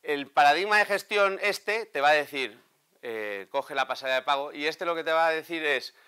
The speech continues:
"Pon PayPal, tira pa'lante, preocúpate de ver si, si hay gente que paga con PayPal, que siempre hay tiempo de, de cambiar a lo otro", ¿no? Eh, si realmente consigues clientes, que es el principal problema que tienes, ¿vale?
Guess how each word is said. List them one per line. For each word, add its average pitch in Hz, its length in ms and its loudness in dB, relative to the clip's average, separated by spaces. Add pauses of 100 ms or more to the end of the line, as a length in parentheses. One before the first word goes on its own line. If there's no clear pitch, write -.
(420)
"Pon 226 240 2
PayPal, 185 800 4 (720)
tira 214 280 6
pa'lante, 180 480 4
preocúpate 185 580 2
de 190 120 2
ver 185 180 2
si, 160 240 -6
si 170 140 -2
hay 170 100 2
gente 175 320 -4
que 151 100 2
paga 160 280 8
con 151 180 -2
PayPal, 165 400 2
que 147 140 -2
siempre 180 380 -2
hay 175 100 2
tiempo 180 540 -6
de, 123 580 -2
de 113 120 -6
cambiar 131 300 0
a 151 80 2
lo 143 100 0
otro", 151 380 -4 (320)
¿no? 165 260 -8 (520)
Eh, 117 880 -2 (300)
si 160 360 -6
realmente 151 380 0
consigues 151 320 -4
clientes, 156 320 -4
que 165 120 -4
es 156 120 -10
el 160 100 -8
principal 135 460 -2
problema 127 400 -4
que 110 80 -2
tienes, 98 300 -12
¿vale? 131 280 -6